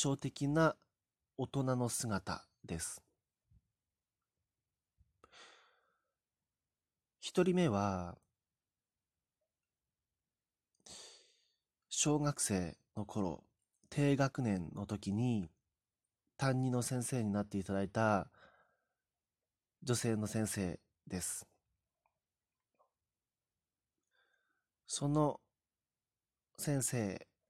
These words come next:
イニシャルN先生は、まず印象的な言葉がありまして、確か朝だったかな。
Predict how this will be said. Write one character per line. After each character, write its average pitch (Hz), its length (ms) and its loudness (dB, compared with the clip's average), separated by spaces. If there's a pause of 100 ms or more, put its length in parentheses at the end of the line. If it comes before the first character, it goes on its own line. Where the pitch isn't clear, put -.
(560)
イ 147 100 2
ニ 127 120 2
シ - 140 0
ャ 101 60 4
ル 92 200 -2 (280)
N 147 240 2
先 104 240 0
生 95 300 0
は、 95 460 2 (2750)
ま 165 120 0
ず 113 120 -4
印 147 260 2
象 151 260 4
的 143 280 -2
な 143 240 2
言 143 300 0
葉 135 160 4
が 95 240 -2 (380)
あ 104 100 0
り 101 100 -2
ま 101 120 0
し - 100 -4
て、 95 340 2 (2750)
確 - 260 0
か 107 420 2 (720)
朝 139 380 4
だ 95 100 2
っ 95 160 -2
た 98 100 0
か 95 160 -4
な。 92 240 -2